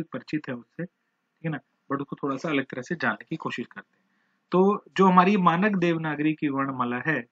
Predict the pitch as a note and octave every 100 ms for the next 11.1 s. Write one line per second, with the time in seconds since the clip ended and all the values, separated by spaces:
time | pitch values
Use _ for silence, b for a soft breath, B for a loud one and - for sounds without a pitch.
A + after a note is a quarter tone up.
0 | _ _ _ D#3 D#3 G3 E3+ D3+ C#3+ B2+
1 | B2+ _ _ _ D#3 D3 D#3+ F3+ G3+ D#3
2 | D3 D3 C#3+ C#3+ - D3 D3+ C#3 B2 -
3 | _ _ _ - F#3 C#3+ _ _ - D3
4 | F3 E3+ D3+ D#3 D#3 D#3+ F3 E3+ E3 G3+
5 | - - C3 C#3+ - E3 G3+ D#3+ A2+ G#2+
6 | G2+ _ - _ _ _ _ - F3 -
7 | _ _ - F3 F#3+ E3 - A3 G#3+ E3
8 | F3 G3 F3+ D#3+ D#3 E3+ F3 E3+ E3+ A3+
9 | E3+ D#3+ C#3 D3+ F#3 - B2+ B2 A2 _
10 | _ _ _ _ _ C3+ B2+ G#2+ G2 -